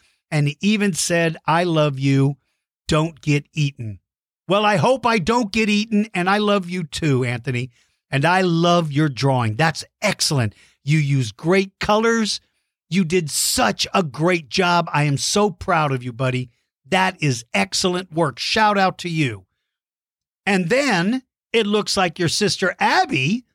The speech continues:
who's ten years old, drew a Spinosaurus. And, hey, wait a minute. Am I riding on the back of a Spinosaurus? I'm riding on the back of a Spinosaurus. What kind of a kid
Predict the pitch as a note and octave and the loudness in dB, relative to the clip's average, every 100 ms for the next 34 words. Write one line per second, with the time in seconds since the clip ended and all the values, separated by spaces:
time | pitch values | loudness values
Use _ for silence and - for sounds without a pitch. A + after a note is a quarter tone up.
0 | _ G3+ - - G3+ F3 D#3+ C#3+ C#3 C#3+ | _ -2 0 -2 -2 0 0 2 2 2
1 | F#3 A3 - _ _ - E3 F3+ G3 G3+ | 0 -2 -12 _ _ -4 2 2 2 0
2 | - - - G3+ G3+ G3+ F#3+ F3 - C4 | -2 -4 -2 0 2 4 2 -2 -2 2
3 | F4 B3+ B2+ - - _ _ _ _ _ | 2 0 -4 -10 -12 _ _ _ _ _
4 | G#3 G#3+ F#3+ - _ _ G3+ G3 G#3 D3 | -2 0 -2 -6 _ _ -2 0 2 0
5 | G#2 - _ _ _ _ _ _ _ _ | -4 -10 _ _ _ _ _ _ _ _
6 | G#3 A#3+ D#4+ A3 G3 A#3+ C4+ A#3 F#3 C#3 | 0 2 2 2 0 2 0 0 0 0
7 | F3+ A3 A#3 G#3 F#3+ - G3 G3+ G3 E3+ | 0 0 0 -4 -4 -2 0 0 0 -2
8 | G3 G#3 B3+ C#4 - _ _ _ _ _ | 0 2 2 -2 -12 _ _ _ _ _
9 | _ _ _ _ _ _ _ _ F3+ E3+ | _ _ _ _ _ _ _ _ -2 0
10 | D#3 E3+ F#3 G#3 A3 G#3 F#3 C#3 F3+ E3+ | 2 2 2 2 0 2 0 0 0 0
11 | - D#3 C#3 - - D#3 D#3 D3+ - E3 | -2 -4 -2 -4 -2 0 2 0 0 0
12 | C#3 B2 D#3 G#3 D4 D#4+ - C#4 C#4+ C4 | 0 -2 0 0 0 -2 -2 0 0 -2
13 | - C4+ B3+ D3 A#2+ | -6 -2 0 0 -6